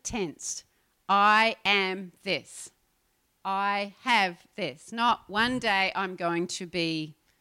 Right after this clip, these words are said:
whatever kilos," or, "One day I'm going to be fit." "I am fit and healthy. I am whatever. I am going on this trip. I am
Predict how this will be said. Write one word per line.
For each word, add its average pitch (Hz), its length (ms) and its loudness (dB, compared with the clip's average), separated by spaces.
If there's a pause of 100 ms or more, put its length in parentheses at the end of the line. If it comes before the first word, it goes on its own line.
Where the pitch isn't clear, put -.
(140)
whatever 160 340 -6
kilos," 170 680 -6
or, 165 160 -4
"One 190 240 0
day 202 340 2
I'm 190 140 -4
going 170 200 -4
to 170 120 -8
be 165 100 -8
fit." 190 340 -6 (100)
"I 214 420 6
am 202 240 -2
fit - 260 -12
and 185 120 -10
healthy. 160 500 -10 (540)
I 202 480 6
am 180 560 0 (500)
whatever. 165 420 -8 (2500)
I 180 340 0 (140)
am 190 260 -8
going 170 320 -2
on 165 220 -4
this 170 200 -8
trip. - 440 -10
I 180 340 -2
am 165 460 -8